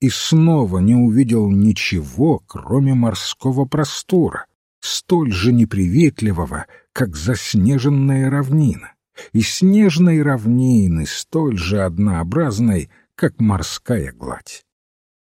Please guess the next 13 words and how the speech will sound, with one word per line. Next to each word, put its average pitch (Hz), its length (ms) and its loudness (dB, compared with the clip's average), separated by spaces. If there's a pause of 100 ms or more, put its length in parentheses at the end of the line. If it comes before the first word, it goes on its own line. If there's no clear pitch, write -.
(140)
Сзади - 560 -2
послышалась 117 920 -2
возня, 90 760 -2 (300)
и - 100 -16
маленький 175 500 4
священник 160 920 2
выбрался 147 580 0
наружу 139 480 2
ещё 143 400 0
стремительнее, 101 1200 2
чем 113 320 2
скрылся 110 640 -2
недавно 151 720 0